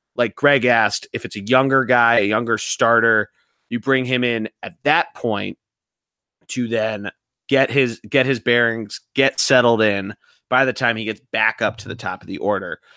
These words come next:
To answer your question of whether or not this wears on a team, it absolutely does. And it's something that you have to be aware of. And if you're Tampa and you're, in your,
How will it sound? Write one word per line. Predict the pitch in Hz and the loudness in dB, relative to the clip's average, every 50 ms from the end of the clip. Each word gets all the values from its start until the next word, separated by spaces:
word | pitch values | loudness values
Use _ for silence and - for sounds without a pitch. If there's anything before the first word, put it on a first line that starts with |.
| - - _ _ _ _ _ _ _ _ - | -20 -20 _ _ _ _ _ _ _ _ 0
To | 147 151 - | 0 2 4
answer | 143 196 240 220 - | 2 2 2 4 4
your | 214 175 135 | 4 4 4
question | - - 135 139 - - 170 | 4 4 2 4 2 2 0
of | 151 120 101 | 0 0 2
whether | 117 127 123 123 | 4 4 4 4
or | 123 | 4
not | 120 120 | 2 0
this | - 127 110 - | -2 -4 -6 -4
wears | 120 113 110 107 | -2 -2 -2 -2
on | 127 113 | -4 -6
a | 104 | -8
team, | - - 123 131 135 | -8 -6 -6 -4 -4
it | - - | -2 -2
absolutely | 143 165 - - - 107 98 104 117 - - 87 - _ | -2 -2 -2 -4 -8 -8 -6 -6 -8 -8 -8 -12 -18 _
does. | - - 107 - 62 - - - - - - | -10 -8 -8 -8 -8 -10 -12 -14 -14 -10 -8
And | 107 113 113 | -6 -6 -4
it's | 110 104 - - | -6 -6 -6 -6
something | - - 160 160 147 - 151 143 135 | -2 0 0 0 0 0 -2 0 0
that | 123 117 - | -2 -4 -6
you | 110 110 98 95 | -6 -8 -8 -4
have | - 117 117 123 123 - | -2 0 0 0 0 -2
to | - 113 | -4 -4
be | 107 95 | -4 -4
aware | 85 65 58 58 98 98 98 101 107 120 | -6 -8 -12 -14 -12 -8 -4 -2 0 2
of. | 123 131 139 147 143 131 143 - _ _ _ _ _ | 4 4 4 2 0 -4 -10 -18 _ _ _ _ _
And | - 110 107 104 104 104 101 98 - - - _ _ _ _ _ _ _ _ _ _ _ _ | -2 -2 0 0 -2 -4 -6 -10 -12 -18 -20 _ _ _ _ _ _ _ _ _ _ _ _
if | - 113 104 | -6 -6 -2
you're | 113 147 175 170 - | -2 -2 -2 -2 -4
Tampa | - - - 139 135 170 170 - 123 107 | -10 -10 -4 -2 0 0 2 2 2 2
and | 101 98 104 110 | 2 2 0 -2
you're, | 110 110 107 | -2 -2 -4
in | - - 110 110 107 | -4 -6 -8 -6 -6
your, | 104 107 107 113 117 113 117 117 117 117 | -4 -2 -2 0 0 0 0 -2 -2 -4